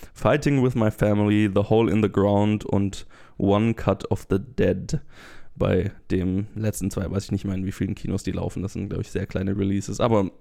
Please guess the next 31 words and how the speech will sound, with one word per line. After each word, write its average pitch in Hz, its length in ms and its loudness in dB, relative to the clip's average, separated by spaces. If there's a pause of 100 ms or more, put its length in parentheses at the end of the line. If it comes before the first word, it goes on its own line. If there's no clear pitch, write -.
(800)
die 101 340 2
würden 107 340 2
mich 127 160 2
jetzt - 160 -2
zum 110 120 2
Beispiel 107 240 2
interessieren. 139 720 2 (100)
Aber 113 120 2
da 104 100 6
werden 95 140 4
wir 95 80 2
halt 92 120 -2
schauen, 98 380 -4
wie - 160 -6
immer, 92 280 -2
was 98 140 -2
wir 98 80 0
schaffen 101 280 -2
und 95 140 -4
was 104 120 -8
nicht. 135 300 -2 (640)
Ja, 196 80 4
und 120 180 4
dann 107 160 4
war's 123 220 2
es 135 100 -2
auch 131 120 2
schon 131 200 0
wieder 127 160 4
diese 113 260 2
Woche. 151 320 2